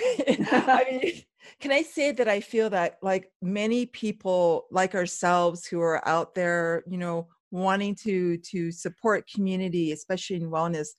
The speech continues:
Speaker 1: we came from, and I'll speak for myself, I came from a childhood that did have a lot of challenges.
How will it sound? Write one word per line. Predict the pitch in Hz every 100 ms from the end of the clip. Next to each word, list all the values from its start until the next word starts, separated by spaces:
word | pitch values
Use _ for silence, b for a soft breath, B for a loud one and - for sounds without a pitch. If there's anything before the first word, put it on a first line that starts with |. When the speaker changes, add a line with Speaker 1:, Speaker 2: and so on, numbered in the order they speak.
| _ _ _ -
Speaker 1:
we | 196 233
came | - 254 190 185
from, | - 156 156
and | 131 165
I'll | 175
speak | - 185
for | -
myself, | 156 165 - 240 185 165
I | -
came | - 190 180
from | - 185
a | 175
childhood | - 175 160 170 151 165 - b b -
that | 220 214
did | 330 508
have | 254 196 190
a | 185
lot | 175 175 180
of |
challenges. | 185 - 226 302 254 180 151 196